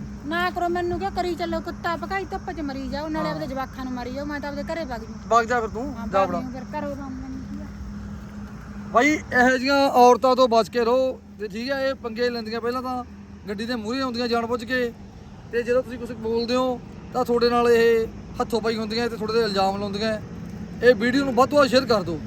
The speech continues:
Speaker 2: ਤੇ ਇਹ ਜਿਹੜੀ ਵੀਡੀਓ ਆ ਬਾਈ, ਇਹ ਅਸੀਂ ਇੱਕ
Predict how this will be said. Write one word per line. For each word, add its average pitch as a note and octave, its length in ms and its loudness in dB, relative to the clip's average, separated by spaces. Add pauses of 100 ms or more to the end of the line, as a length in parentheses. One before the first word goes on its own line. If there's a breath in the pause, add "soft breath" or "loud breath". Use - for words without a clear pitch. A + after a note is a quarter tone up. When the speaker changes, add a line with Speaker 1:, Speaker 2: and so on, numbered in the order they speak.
(800)
Speaker 2:
ਤੇ A3+ 400 6 (300)
ਇਹ B3 140 8
ਜਿਹੜੀ C4+ 200 4
ਵੀਡੀਓ B3+ 300 4
ਆ C4 80 8
ਬਾਈ, B3+ 240 6 (520)
ਇਹ B3 80 2
ਅਸੀਂ B3 180 0
ਇੱਕ B3 80 0